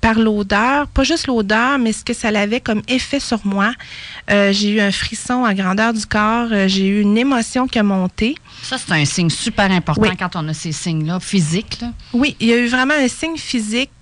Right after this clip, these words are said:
Speaker 1: Euh, puis vu que je suis une personne qui, qui parle beaucoup, qui, qui, qui questionne, qui s'intéresse, euh, l'atelier, pour moi, ça a été le silence du début à la fin. J'ai,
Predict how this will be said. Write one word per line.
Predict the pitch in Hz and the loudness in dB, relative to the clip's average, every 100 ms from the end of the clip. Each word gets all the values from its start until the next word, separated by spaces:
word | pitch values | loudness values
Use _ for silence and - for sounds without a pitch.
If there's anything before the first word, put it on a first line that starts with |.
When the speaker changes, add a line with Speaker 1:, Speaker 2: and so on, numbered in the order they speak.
| - - | -12 -2
Speaker 1:
Euh, | 208 208 202 196 | 0 2 2 0
puis | - 196 | -2 -4
vu | 196 311 | -4 -4
que | |
je | - | -2
suis | 247 | 0
une | |
personne | 220 208 254 262 | 0 0 0 -2
qui, | - 208 - - | -2 -4 -6 -8
qui | - | -6
parle | - 214 208 | 0 2 2
beaucoup, | 190 196 - 311 | 0 -4 -4 -6
qui, | - - - | -4 -10 -4
qui, | 196 190 | 0 0
qui | 190 - | -2 -4
questionne, | 254 214 - - 247 262 277 277 | 0 -2 -4 -2 2 4 2 0
qui | - | -2
s'intéresse, | - 208 - 196 190 233 262 - - - - - - | -4 -4 0 0 0 0 0 -4 -12 -12 -12 -12 0
euh, | 208 202 196 196 | 4 4 4 4
l'atelier, | 214 208 233 208 254 | 2 2 2 0 0
pour | 254 214 | 0 0
moi, | 226 | 0
ça | - 214 | 0 -2
a | |
été | 202 220 | 0 0
le | 208 | 0
silence | - 226 208 233 - 190 | -2 0 2 0 -2 -6
du | 202 | -4
début | 208 220 | -2 2
à | 240 | 2
la | 196 | 2
fin. | - 220 247 | 2 2 2
J'ai, | 233 196 | 2 0